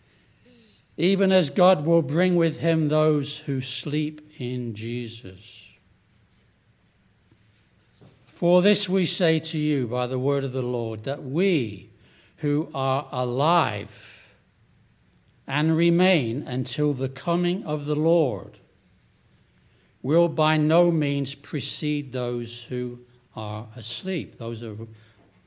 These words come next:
Christians that have already died. We're not gonna precede them. They're gonna be resurrected first. "For the Lord himself,"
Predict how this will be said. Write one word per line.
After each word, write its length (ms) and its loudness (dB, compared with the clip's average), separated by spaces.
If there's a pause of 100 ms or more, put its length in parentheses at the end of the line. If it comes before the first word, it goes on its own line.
(100)
Christians 480 -8
that 80 -10
have 120 -8
already 300 -6
died. 400 -6 (1700)
We're 80 -4
not 140 -6
gonna 140 -4
precede 520 -6
them. 200 -10
They're 120 -4
gonna 180 -4
be 100 -6
resurrected 680 -8
first. 480 -8 (1200)
"For 160 2
the 100 4
Lord 320 10
himself," 1040 6